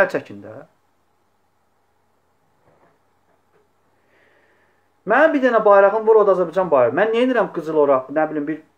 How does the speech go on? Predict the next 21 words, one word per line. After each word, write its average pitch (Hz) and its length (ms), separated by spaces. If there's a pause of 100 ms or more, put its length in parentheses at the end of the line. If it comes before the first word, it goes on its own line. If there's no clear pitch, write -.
(460)
Avrasiya 156 680 (920)
ittifaqından 147 720
danışır 127 360
Əli 113 160
Kərimli. 101 440 (1400)
Yavaş-yavaş 185 600
bunlar 165 280
alovlanıb, 156 640
Əli 190 260
Kərimli, 151 540
o 185 320
çıxır 247 300 (1200)
bir 208 120
flügerli, 202 640
elə 220 260 (480)
bolşevikcəsinə 202 880
danışır 160 440
ki, 170 260
elə 180 160
bundan 175 380
yoxdur. - 300